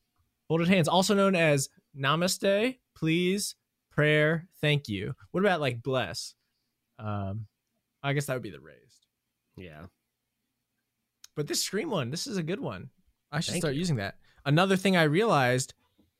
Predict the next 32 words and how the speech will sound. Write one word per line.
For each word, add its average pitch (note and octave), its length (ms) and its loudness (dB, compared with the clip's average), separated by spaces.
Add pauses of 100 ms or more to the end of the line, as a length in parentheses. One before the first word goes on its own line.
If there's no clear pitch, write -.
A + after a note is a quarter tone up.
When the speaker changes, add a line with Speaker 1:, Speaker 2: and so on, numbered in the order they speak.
Speaker 1:
when C3+ 140 -2
I C3+ 100 2
was B2+ 360 0
trying C#3+ 340 2
to B2+ 100 -2
track C3+ 300 0
my C3 100 2
usage B2+ 400 -2
of E3 100 -2
these F3+ 200 0
emojis F#3 500 -2 (340)
is D3+ 440 2 (160)
you F#3 160 -2
can F#3 260 4
search - 760 0 (480)
via F#3 260 2
an E3 140 2
emoji D#3 680 0 (420)
Speaker 2:
Yeah. A2+ 280 0
Speaker 1:
on D#3 100 2
your D3 100 2
messages. C3+ 520 0
So - 140 0
I'm F3 260 2
right F3 160 2
now E3+ 200 2
gonna C#3+ 180 0
type D3+ 240 -2
that C#3+ 160 -2
in E3 160 2
and B2 140 0
see C#3+ 400 0